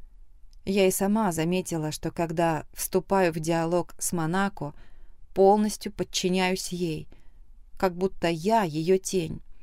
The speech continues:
И как ни стараюсь, вижу только то, что она сама хочет показать».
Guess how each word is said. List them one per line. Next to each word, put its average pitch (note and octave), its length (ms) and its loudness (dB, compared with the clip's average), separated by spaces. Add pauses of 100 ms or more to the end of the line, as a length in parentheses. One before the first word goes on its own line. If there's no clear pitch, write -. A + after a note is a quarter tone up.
(880)
И G3 140 6
как A3 240 2
ни G3+ 100 2
стараюсь, G3 720 4 (180)
вижу G#3 360 0
только F#3 360 2
то, A#3 300 0
что - 300 -2
она F#3+ 360 2
сама G#3 460 2
хочет - 400 -6
показать». E3 640 -6